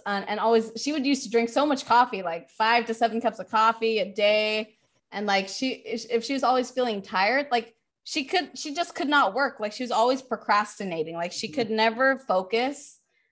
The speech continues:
Um, and she always put stuff off. But the minute she started changing how she ate, the first thing she really noticed right away is that she had more energy. Um,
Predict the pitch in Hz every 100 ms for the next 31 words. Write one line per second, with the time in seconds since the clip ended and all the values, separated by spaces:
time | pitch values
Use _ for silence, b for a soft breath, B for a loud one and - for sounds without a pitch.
0 | _ 208 208 185 175 - 190 202 226 208
1 | - 208 233 233 - - 220 220 175 226
2 | - 226 233 233 240 262 285 - 262 254
3 | 247 233 - 240 233 254 220 220 185 202
4 | 254 - _ _ _ 208 - 277 302 -
5 | 285 269 262 240 226 196 190 202 220 226
6 | 202 - - _ 202 196 190 190 190 190
7 | 185 226 220 196 196 196 254 285 285 294
8 | 285 285 277 b _ - 196 180 170 156